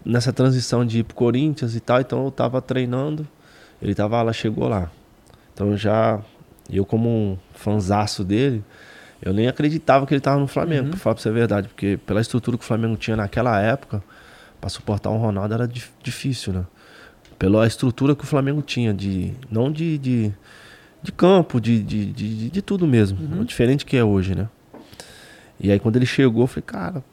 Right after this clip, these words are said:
Speaker 1: putz, o Flamengo pega esse cara aí, vai virar uma máquina, né?" Já é, né? O Flamengo é uma potência, o Flamengo, Corinthians é uma potência que não tem,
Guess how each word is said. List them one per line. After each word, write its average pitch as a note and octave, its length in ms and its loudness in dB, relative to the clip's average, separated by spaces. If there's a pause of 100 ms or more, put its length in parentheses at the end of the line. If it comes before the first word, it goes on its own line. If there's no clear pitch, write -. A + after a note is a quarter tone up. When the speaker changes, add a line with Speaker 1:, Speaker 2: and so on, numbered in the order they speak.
Speaker 1:
putz, - 200 -10
o - 40 -16
Flamengo G#2 340 -2
pega A2 180 -2
esse - 160 -4
cara A2 280 0
aí, G#2+ 120 0
vai A2+ 140 0
virar A2+ 320 0
uma B2 140 -4
máquina, G2+ 500 0
né?" F#2+ 80 -4
Já C3+ 240 0
é, B2 200 2
né? A#2 140 0 (220)
O - 20 -20
Flamengo G2 420 -4
é D3 40 -4
uma B2 320 -4
potência, A2 640 -2
o F#2+ 40 -4
Flamengo, G#2+ 400 0
Corinthians B2 680 -4 (720)
é F#2 60 -4
uma G2+ 160 -2
potência A2 840 -2
que A#2 80 -2
não A2 140 0
tem, A2+ 460 -4